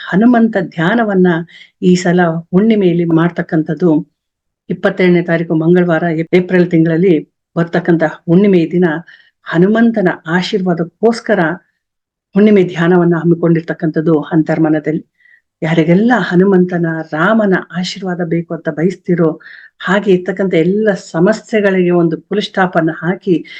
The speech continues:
ಅತ್ಯುನ್ನತವಾದ ಉತ್ತಮ ಜೀವನವನ್ನ ಹಾಗೆ ಯಶಸ್ಸನ್ನ ಪಡಿಬೇಕು ಅನ್ನೋದಾದ್ರೆ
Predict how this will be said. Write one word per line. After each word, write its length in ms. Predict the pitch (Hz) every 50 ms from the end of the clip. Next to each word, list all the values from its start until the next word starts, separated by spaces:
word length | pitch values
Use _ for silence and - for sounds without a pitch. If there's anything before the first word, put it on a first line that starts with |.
| - - - _
ಅತ್ಯುನ್ನತವಾದ 1080 | 170 - _ _ _ _ _ 233 233 262 262 254 247 233 240 226 202 180 180 180 180 180
ಉತ್ತಮ 480 | 151 151 165 - _ _ 226 220 226 214
ಜೀವನವನ್ನ 840 | 180 151 - - - 214 226 226 226 214 208 196 185 180 180 175 170 170 170 - -
ಹಾಗೆ 260 | 170 175 175 175 160
ಯಶಸ್ಸನ್ನ 580 | 160 160 - - 226 220 - - - 233 220 202 180
ಪಡಿಬೇಕು 560 | 190 190 175 185 185 180 170 165 - 185 170
ಅನ್ನೋದಾದ್ರೆ 680 | 165 170 165 160 170 156 156 156 - 175 170 170 170